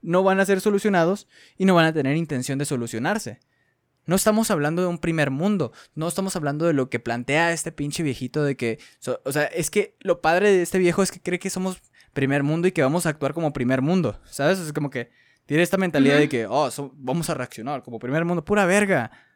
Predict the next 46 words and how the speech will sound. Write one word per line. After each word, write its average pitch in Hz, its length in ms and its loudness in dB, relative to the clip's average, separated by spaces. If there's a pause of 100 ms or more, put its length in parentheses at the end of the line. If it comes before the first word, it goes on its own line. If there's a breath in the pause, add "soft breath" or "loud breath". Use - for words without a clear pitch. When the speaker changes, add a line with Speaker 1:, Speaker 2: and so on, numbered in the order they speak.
(160 soft breath)
Speaker 1:
no 151 140 -6
reaccionamos 190 560 -2
como 139 220 -2
primer 131 280 0
mundo. 160 420 -2
Speaker 2:
Sí. 226 300 -6 (560)
Speaker 1:
Esa 151 220 -4
es 196 60 -2
la 208 120 2
realidad 147 400 0
y 185 100 4
ese 170 180 -4
es - 80 -6
el 165 120 0
histórico. 135 600 -2 (180 soft breath)
Entonces, 147 340 -2
basándonos 160 460 -2
en 135 120 -2
este 131 180 -6
histórico 147 540 -4
que 110 160 -6
hay 127 240 0
en 147 100 -8
el 117 140 -4
país, 117 440 -4 (220 soft breath)
pues 135 160 -2
evidentemente 143 680 2
no 196 160 2
va 170 120 2
a 170 40 -2
su-, 175 380 -8
no, 165 420 -8
no 156 120 -8
va 160 80 -6
a 160 80 -12
pasar 165 280 -8
nada 156 300 -8
bueno 139 340 -6
si 120 360 -8
de 120 100 -6
repente 120 380 -8
solu-, 123 360 -6
meten 117 840 -6
mil 123 200 0
drogas 135 360 -2
a, 107 220 -6